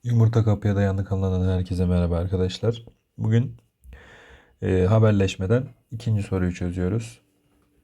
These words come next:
Biraz daha sözel, e, den ziyade sayısal bir soru. Direkt başlayalım. E, S T eşittir A cos iki pi F C T işaretinin periyodik olduğunu ispatlayarak periyodunu bulunuz demiş.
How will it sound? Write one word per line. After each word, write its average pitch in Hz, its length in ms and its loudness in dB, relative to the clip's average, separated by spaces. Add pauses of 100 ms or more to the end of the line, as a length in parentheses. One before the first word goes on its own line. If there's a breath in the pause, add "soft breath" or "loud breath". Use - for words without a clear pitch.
(540)
Biraz 120 320 6
daha 98 160 2
sözel, 90 480 -2 (680)
e, 98 40 -4 (680)
den 90 180 -2
ziyade 92 440 -2
sayısal 92 500 0
bir 87 60 -8
soru. 92 340 -4 (1000 loud breath)
Direkt - 240 -4
başlayalım. 107 680 0 (880)
E, 90 760 0
S - 140 -6
T 95 240 0
eşittir 113 320 -2
A 104 260 4
cos 110 260 -2
iki 98 440 -8
pi 92 360 -4
F 87 220 -4
C 85 220 -2
T 87 180 -2
işaretinin 90 600 -2
periyodik 92 440 0
olduğunu 82 280 0
ispatlayarak 90 680 -4
periyodunu 98 440 0
bulunuz 80 360 -4
demiş. - 380 -14